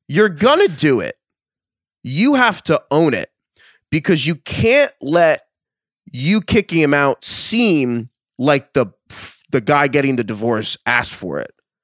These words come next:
Like, if you're gonna kick him out, you can't act like, "My friend doesn't wanna be in the league with you 'cause you're, you know, he's divorcing your sister." Like, you can't, you have to be like, "I don't want, I, I don't know." Like, I feel like you gotta make it clear, like, "I, I just,"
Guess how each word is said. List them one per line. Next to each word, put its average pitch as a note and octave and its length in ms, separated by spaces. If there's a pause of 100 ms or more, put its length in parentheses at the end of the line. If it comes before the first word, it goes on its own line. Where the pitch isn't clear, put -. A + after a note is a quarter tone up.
(300)
Like, D3+ 180
if D#3 100
you're F3+ 100
gonna B3+ 160
kick - 300
him D#3 100
out, D3 340 (440)
you F#3 120
can't A#3 340
act E3+ 300
like, D3 300 (280)
"My D#3 180
friend F#3 340
doesn't E3 240
wanna D3+ 180
be C#3+ 120
in B2+ 80
the A#2 80
league B2+ 360
with A2+ 200
you F#2 220
'cause A2+ 220
you're, A2+ 200 (240)
you B2+ 100
know, G#2 100
he's A#2 200
divorcing A#2+ 440
your G#2 120
sister." B2 360 (200)
Like, D3+ 160
you G#3+ 80
can't, A#3+ 300 (180)
you A#3 100
have D4+ 100
to E4+ 100
be D4+ 120
like, B3 240
"I G#3+ 140
don't A#3+ 180
want, G#3+ 300
I, F#3+ 180
I G#3+ 120
don't C4+ 120
know." D4 180
Like, C#3 140
I E3 80
feel G#3 180
like F3+ 160
you F3 80
gotta E3+ 180
make D#3 160
it C3 60
clear, D3+ 220
like, B2+ 220
"I, C3+ 220 (200)
I A#2+ 140
just," A2 180